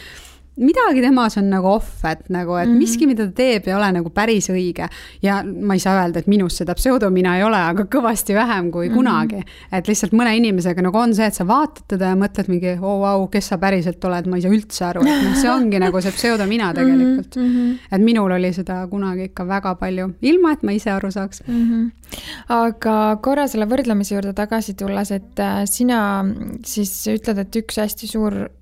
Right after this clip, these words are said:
Speaker 2: abivahend, mis on olnud, on see, et sa tegelikult mõistad iseennast paremini ja saad enda vajadustest
Speaker 1: Mhm.
Speaker 2: aru. Et siis justkui see võrdlemise moment, see vajadus võrrelda kaob ära.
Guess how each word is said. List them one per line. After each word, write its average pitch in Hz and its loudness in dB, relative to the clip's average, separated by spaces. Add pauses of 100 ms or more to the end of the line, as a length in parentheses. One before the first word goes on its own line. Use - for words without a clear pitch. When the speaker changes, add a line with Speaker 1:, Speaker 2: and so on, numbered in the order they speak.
Speaker 2:
abivahend, 202 -2
mis 202 -4
on 214 0
olnud, 294 0
on 214 0
see, 226 -2
et 214 -4
sa 208 -6
tegelikult 208 -6
mõistad 208 -2
iseennast 202 -6
paremini 196 -2
ja 202 -2
saad 196 -4
enda 202 2
vajadustest 202 -6
Speaker 1:
Mhm. 226 6
Speaker 2:
aru. 226 2 (340)
Et 208 -2
siis 220 2
justkui 226 0
see 196 -4
võrdlemise 202 -2
moment, 202 0 (960)
see 208 -6
vajadus 214 -2
võrrelda 208 -2
kaob 202 -2
ära. 208 -4